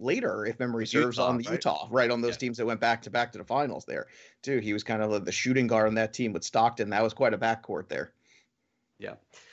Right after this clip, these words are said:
Speaker 2: Uh, all right, so we go from nineteen ninety-two, two years later. Everybody knows where they were when this was going on. <laughs> O J Simpson goes on that slow speed Ford Bronco chase with Al Cowlings. By the way, you know, I was debating this. It's interesting yesterday.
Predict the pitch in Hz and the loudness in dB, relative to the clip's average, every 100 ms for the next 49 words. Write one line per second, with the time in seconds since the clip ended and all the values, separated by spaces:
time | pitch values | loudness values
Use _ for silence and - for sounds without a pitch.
0 | - 110 123 120 190 175 165 180 165 160 | -4 2 4 4 4 2 0 -2 -2 -2
1 | 175 175 165 170 170 170 165 165 190 175 | -4 -2 -2 -2 -4 -4 -4 -8 -10 -8
2 | 185 175 170 143 175 185 180 143 156 165 | -4 0 0 2 2 2 2 2 0 0
3 | 160 160 160 160 151 147 143 147 151 143 | 0 0 0 0 -2 -4 -2 -2 0 0
4 | 135 180 131 113 113 110 104 110 120 123 | -2 -4 -6 -4 0 0 0 0 0 0
5 | 120 139 143 147 - 190 185 127 120 139 | 2 2 2 0 0 0 0 -2 -2 -2
6 | - _ _ 120 127 123 123 120 117 120 | -8 _ _ 2 2 4 2 2 0 -2
7 | - 139 139 160 160 151 - - 156 151 | -6 0 2 2 0 -4 -10 -10 -4 -2
8 | 151 147 - 151 147 147 117 131 151 135 | -2 -4 -6 0 2 2 2 2 2 0
9 | 104 104 120 110 113 110 101 110 117 - | -4 -4 -4 -4 -4 -8 -2 0 0 0
10 | 131 147 107 104 139 170 156 131 107 117 | -2 0 -2 -4 -4 0 0 -2 -4 -6
11 | 131 135 135 123 131 120 165 196 110 95 | -2 0 0 -2 -4 -2 -2 0 -4 -6
12 | 87 110 - 104 101 - 101 98 95 98 | -12 -14 -12 -12 -12 -8 -4 -4 -4 -6
13 | 90 87 | -4 -4